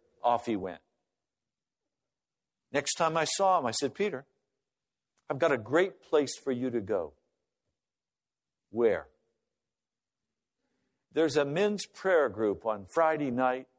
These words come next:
and Monday night. It's a group of men who are very honest with each other." "I think you ought to go. I won't tell 'em you're homeless yet. Just go."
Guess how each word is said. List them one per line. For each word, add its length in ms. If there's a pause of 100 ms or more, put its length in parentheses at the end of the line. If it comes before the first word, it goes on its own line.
(100)
and 200
Monday 340
night. 380 (840)
It's 180
a 40
group 360
of 160
men 320
who 160
are 80
very 360
honest 480
with 160
each 220
other." 300 (1900)
"I 80
think 280
you 80
ought 80
to 60
go. 380 (240)
I 80
won't 260
tell 200
'em 100
you're 120
homeless 400
yet. 260 (2250)
Just 220
go." 320